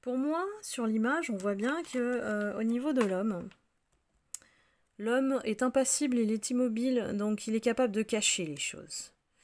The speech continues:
Par contre, la femme, regardez comment le juge la soupçonne.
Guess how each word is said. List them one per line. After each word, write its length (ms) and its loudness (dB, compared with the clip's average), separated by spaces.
Par 180 -6
contre, 240 -6
la 100 2
femme, 520 0
regardez 500 -2
comment 380 2
le 180 0
juge 580 0
la 200 -12
soupçonne. 880 -4